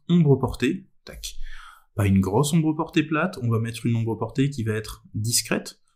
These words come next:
Voilà, euh, trente pour cent, ça peut être suffisant. Dont la taille, ça va être la valeur de flou.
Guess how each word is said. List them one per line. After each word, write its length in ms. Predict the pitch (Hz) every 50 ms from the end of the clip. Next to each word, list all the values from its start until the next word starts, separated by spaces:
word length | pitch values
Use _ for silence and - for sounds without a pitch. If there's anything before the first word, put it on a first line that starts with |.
| _ - _
Voilà, 380 | 107 104 101 120 160 196 190 190 -
euh, 320 | 113 107 113 110 101 101
trente 320 | - - - 123 120 113 -
pour 140 | 123 - -
cent, 220 | - 131 131 131
ça 140 | - - 107
peut 160 | - - 104
être 60 | 101
suffisant. 580 | 104 - 110 98 - 113 107 - - 101 - - - - - - - _ _
Dont 120 | 127 117 117
la 140 | 123 120 117
taille, 580 | - - - 143 147 156 156 147 127 107 95 95
ça 240 | - - - 110 98
va 100 | 101 104
être 120 | 101 -
la 100 | 113 101
valeur 280 | 104 107 107 113 110 107
de 80 | 107
flou. 400 | 107 - - - 165 170 185 190